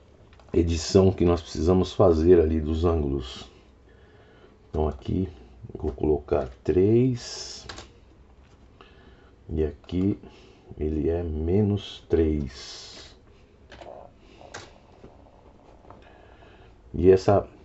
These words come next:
esse ajuste pode ser feito por aqui também, ó. Você vem aqui em Revolute,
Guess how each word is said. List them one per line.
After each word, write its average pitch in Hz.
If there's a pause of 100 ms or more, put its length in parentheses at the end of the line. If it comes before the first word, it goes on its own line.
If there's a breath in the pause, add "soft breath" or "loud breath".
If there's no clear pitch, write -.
(180)
esse 92
ajuste 90 (800)
pode 82
ser 95
feito 95
por 101
aqui 104
também, 87
ó. - (640 loud breath)
Você 85
vem 95
aqui 90
em 87
Revolute, 82